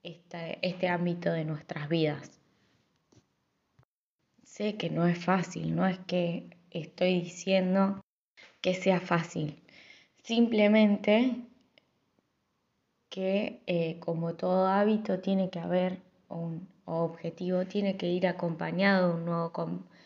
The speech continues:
de un compromiso, eh, y como les comenté en el, creo que en el primer episodio, em, que un nuevo hábito lleva veintiún días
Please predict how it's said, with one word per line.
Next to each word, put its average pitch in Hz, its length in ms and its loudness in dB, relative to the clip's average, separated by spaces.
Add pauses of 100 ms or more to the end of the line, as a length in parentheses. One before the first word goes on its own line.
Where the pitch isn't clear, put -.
(480)
de 175 140 -2
un 175 800 -4 (180)
compromiso, 190 1080 2 (640)
eh, 170 480 -8
y 185 160 -6
como 175 240 0
les 175 220 0
comenté 175 520 2
en 185 100 2
el, 165 560 -4
creo 214 200 -6
que 180 100 2
en 165 140 -2
el 160 120 -4
primer 170 420 0
episodio, 165 800 0 (680)
em, 165 1120 0 (3500)
que 180 240 0
un 180 180 2
nuevo 175 300 4
hábito 180 420 2
lleva 185 360 6
veintiún 180 680 4
días 175 540 2